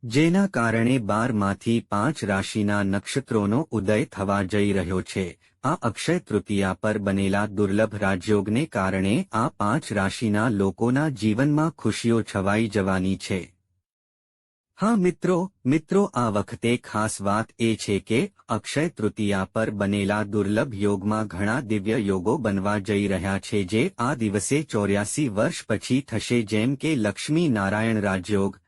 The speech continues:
સર્વાર્થ સિદ્ધિ યોગ, માલવીય રાજયોગ,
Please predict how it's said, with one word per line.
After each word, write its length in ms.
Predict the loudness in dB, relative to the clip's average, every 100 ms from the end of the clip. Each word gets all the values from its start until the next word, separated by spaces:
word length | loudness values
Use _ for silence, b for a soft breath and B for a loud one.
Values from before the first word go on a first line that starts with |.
| _
સર્વાર્થ 580 | -4 -2 0 -2 -2 -6
સિદ્ધિ 500 | -6 -6 -2 0 2
યોગ, 280 | 2 0 -4 _ -4
માલવીય 560 | 0 0 0 2 0
રાજયોગ, 520 | 2 0 0 -2 -2